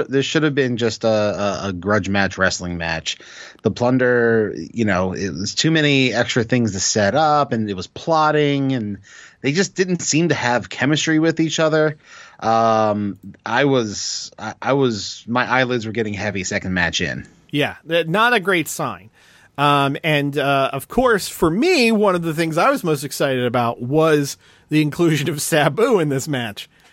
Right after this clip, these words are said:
Speaker 1: Oh, yeah.
Speaker 2: Sabu was only a part of it for the first few minutes when the J A S decided to brawl with Roddy Strong and Sabu. That
Speaker 1: Yeah.
Speaker 2: said, if we wanna have more instances where Sabu shows up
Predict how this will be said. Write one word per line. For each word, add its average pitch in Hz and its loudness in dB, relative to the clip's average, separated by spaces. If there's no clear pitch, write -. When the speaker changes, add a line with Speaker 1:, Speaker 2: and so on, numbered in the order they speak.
Speaker 1:
Oh, 220 2
yeah. 233 4
Speaker 2:
Sabu 392 2
was 233 2
only 262 4
a 214 4
part 359 2
of 269 2
it 196 0
for 220 -4
the 190 -4
first 240 0
few 233 -2
minutes 240 2
when 190 -2
the 160 -8
J 190 2
A 190 4
S 190 0
decided 180 -2
to 165 -14
brawl 175 4
with 156 -6
Roddy 170 2
Strong 165 -2
and 254 2
Sabu. 135 0
That 240 0
Speaker 1:
Yeah. - -6
Speaker 2:
said, 254 0
if 165 0
we 208 0
wanna 294 2
have 311 2
more 262 4
instances 214 -4
where 175 0
Sabu 208 0
shows 185 0
up 165 2